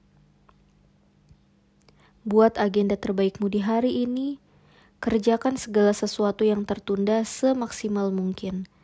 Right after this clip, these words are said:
Selalu punya perasaan positif. Tumbuhkan hati yang bahagia, semangat yang berapi-api. Mulai dengan sholat dan berdoa, menulis jurnal singkat di pagi hari ini,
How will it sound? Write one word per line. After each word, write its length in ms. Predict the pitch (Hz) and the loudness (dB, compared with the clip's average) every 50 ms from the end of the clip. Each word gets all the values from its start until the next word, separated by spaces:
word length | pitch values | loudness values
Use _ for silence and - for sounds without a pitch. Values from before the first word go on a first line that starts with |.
| _ _ _ - - _ _ | _ _ _ -20 -20 _ _
Selalu 480 | - - - - 214 202 196 196 196 190 | -16 -12 -8 -4 -2 -2 0 -2 -2 -4
punya 240 | - 202 196 190 190 | -4 -4 -4 -4 -4
perasaan 480 | - 196 196 190 - 202 196 202 196 | -2 -2 -4 -2 -2 -4 -4 -4 -4
positif. 720 | - 208 202 - 262 269 269 - 240 226 226 226 220 - - _ - - - - - - _ _ | -4 -6 -6 -4 -4 -6 -4 -2 -2 -2 -2 -2 -4 -8 -16 _ -20 -20 -20 -20 -20 -20 _ _
Tumbuhkan 480 | - - 226 240 254 247 - - 285 285 | -4 -2 0 0 0 0 0 0 0 0
hati 480 | 262 - 262 262 254 - - 269 262 240 | 0 -2 -2 -2 -2 -2 -2 0 0 0
yang 80 | 220 | 0
bahagia, 800 | 208 202 196 202 196 190 196 202 202 214 220 233 233 240 240 226 | 0 0 0 0 -2 -2 -4 -2 0 0 2 2 0 0 -2 -4
semangat 560 | - - - 226 220 233 240 247 247 247 220 | -8 -8 -4 -2 -2 0 0 -2 -2 -2 -2
yang 80 | 208 202 | -2 0
berapi-api. 800 | 196 190 202 196 190 - 202 - 190 196 - - 202 190 190 180 _ _ - - - - - - - - - _ _ - | 0 0 -2 -4 -6 -6 -6 -6 -6 -6 -6 -8 -8 -8 -8 -10 _ _ -20 -20 -20 -20 -20 -20 -20 -20 -20 _ _ -6
Mulai 400 | - 202 202 202 202 208 214 208 | -2 2 4 4 6 4 4 4
dengan 240 | 202 190 190 185 190 | 2 0 0 -2 -4
sholat 320 | - - 196 190 190 196 - - | -4 -4 -2 -2 -2 -2 -2 -4
dan 160 | 190 185 185 | -4 -4 -2
berdoa, 720 | 190 190 185 190 220 240 - - 202 202 202 202 208 214 - - - - - - - | -2 -2 -2 -2 -2 -2 0 0 0 0 0 0 -2 -4 -8 -12 -20 -20 -20 -18 -10
menulis 480 | - 214 214 214 220 226 240 262 247 - | -4 0 0 2 2 2 2 0 -2 -2
jurnal 400 | - - 220 214 208 202 208 208 | -2 0 2 2 2 2 0 0
singkat 400 | - - 214 208 208 - 214 196 | -2 -4 -4 -4 -4 -4 -4 -4
di 160 | 190 190 - | -4 -4 -4
pagi 320 | - 196 185 180 196 190 | -4 -4 -2 -2 -4 -4
hari 480 | 180 208 233 247 254 254 - 208 202 196 | -4 -4 -4 -4 -2 -4 -4 -4 -4 -4
ini, 240 | 202 208 220 240 | -4 -4 -4 -6